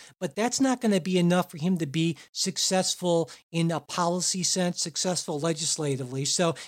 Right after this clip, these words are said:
if he wants to just keep on pleasing that far right kind of base, well, then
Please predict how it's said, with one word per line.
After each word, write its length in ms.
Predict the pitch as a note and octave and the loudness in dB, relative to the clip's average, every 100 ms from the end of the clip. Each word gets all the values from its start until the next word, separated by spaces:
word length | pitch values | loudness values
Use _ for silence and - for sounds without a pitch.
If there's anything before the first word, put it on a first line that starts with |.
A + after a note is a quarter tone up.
| - | -8
if 120 | F3+ | 0
he 100 | B3+ | 2
wants 260 | B3 A#3+ | 4 2
to 80 | A#3 | 0
just 240 | F3 F#3 - | -4 -4 -2
keep 220 | A3 G#3 | -2 2
on 160 | F#3 | 0
pleasing 680 | F#3 - A#3 A#3 G3+ G#3+ G#3 - - - | 0 0 2 4 2 2 0 -4 -20 -4
that 340 | E3+ F3 F#3 _ _ _ _ _ _ _ - | 0 2 0 _ _ _ _ _ _ _ 0
far 340 | F3+ G3 G3 | 4 4 4
right 640 | E3 F#3 F#3+ F#3 D#3+ - - - | 4 4 6 4 -2 -12 -10 0
kind 200 | F3 E3 | 2 2
of 260 | C#3 C3 | 0 -4
base, 360 | D#3+ F3 A3 - | -2 0 2 0
well, 120 | F3+ | -2
then 300 | F3+ G3 F3+ | 2 4 2